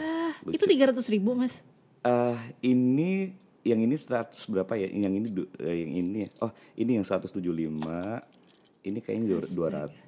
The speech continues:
Speaker 1: dua ratus.
Speaker 2: Itu kalau searching di, di online itu namanya apa?
Speaker 1: Mobil skala H O gitu aja.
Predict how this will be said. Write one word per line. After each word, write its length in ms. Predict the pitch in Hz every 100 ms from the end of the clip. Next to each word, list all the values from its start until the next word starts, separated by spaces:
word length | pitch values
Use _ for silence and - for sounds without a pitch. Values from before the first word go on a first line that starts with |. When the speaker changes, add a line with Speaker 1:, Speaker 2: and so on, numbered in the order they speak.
| -
Speaker 1:
dua 180 | 85 82 76
ratus. 360 | 71 - 76 - - - - -
Speaker 2:
Itu 120 | _ -
kalau 220 | 302 262
searching 520 | 247 220 - 254 233
di, 220 | 220 220 220 214 214
di 200 | 202 214 208 208
online 480 | - 208 208 220 262
itu 160 | 277 349 320 208
namanya 560 | 170 240 247 262 277 262
apa? 240 | - 208 - - - _ _ _ _ _ _ _ _ _ _ _ _
Speaker 1:
Mobil 400 | 135 131 120 156 185
skala 340 | - 123 131
H 240 | 131 117
O 140 | - 117
gitu 240 | 101 92
aja. 320 | 90 95 87